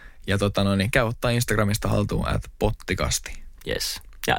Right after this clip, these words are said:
Speaker 2: jos kiinnostaa hienot hupparit ja kangaskassit, niin käykää katsoa
Speaker 1: <laughs>
Speaker 2: kaupasta. Siellä niitä
Speaker 1: Kyllä.
Speaker 2: on.
Speaker 1: Ja se löytyy Instagramista.
Speaker 2: Kyllä, kaikki on siellä.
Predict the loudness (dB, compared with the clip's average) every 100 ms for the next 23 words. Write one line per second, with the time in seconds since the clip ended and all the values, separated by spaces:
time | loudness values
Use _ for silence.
0 | 4 2 4 4 4 4 4 4 2 2
1 | 4 4 4 0 4 4 4 2 2 2
2 | 4 4 6 6 6 6 4 4 2 4
3 | 4 4 0 -4 -2 4 6 6 6 4
4 | 4 4 2 -2 -10 -10 -2 2 4 2
5 | 2 2 2 2 2 0 0 -2 0 -2
6 | 0 -2 -2 -4 -2 -2 -2 0 -2 -2
7 | 0 0 2 0